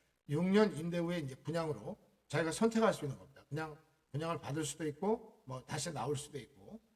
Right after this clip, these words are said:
그때 이제 뭐, 그 당시에 이제 분양가가 어떻게 됐냐가 중요하죠. 어, 그래서 이제, 어, 지금 이제 서울 강남 인접 지역인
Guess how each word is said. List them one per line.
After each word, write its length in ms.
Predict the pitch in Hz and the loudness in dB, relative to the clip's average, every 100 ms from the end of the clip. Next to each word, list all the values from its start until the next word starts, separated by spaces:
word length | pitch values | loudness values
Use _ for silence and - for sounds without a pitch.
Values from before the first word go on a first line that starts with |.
| _ _ | _ _
그때 220 | 165 185 | -2 0
이제 200 | 156 151 | 0 -2
뭐, 220 | 135 131 - | -4 -10 0
그 80 | 170 | 6
당시에 320 | 190 185 196 | 6 6 0
이제 260 | 165 151 | 0 -2
분양가가 480 | - 165 180 185 175 | 0 -2 2 2 2
어떻게 300 | 156 - 180 | -2 -4 -6
됐냐가 340 | 175 156 151 151 | -4 -4 -8 -6
중요하죠. 540 | 143 139 131 160 226 - _ _ _ _ - | -4 -4 -4 -6 -8 -12 _ _ _ _ -8
어, 640 | 147 151 151 151 147 147 160 | -4 -2 -2 -2 -2 -2 -2
그래서 180 | 196 | 2
이제, 280 | 202 196 185 - - _ - | 4 4 2 -2 -20 _ -6
어, 260 | 156 160 156 | -2 -2 -2
지금 180 | 202 180 | -2 0
이제 160 | 185 | 0
서울 300 | 170 220 226 | 0 6 6
강남 360 | 226 135 175 185 | 6 4 4 2
인접 320 | 160 175 - | 2 -4 -2
지역인 460 | 160 156 170 147 | -2 0 -2 -6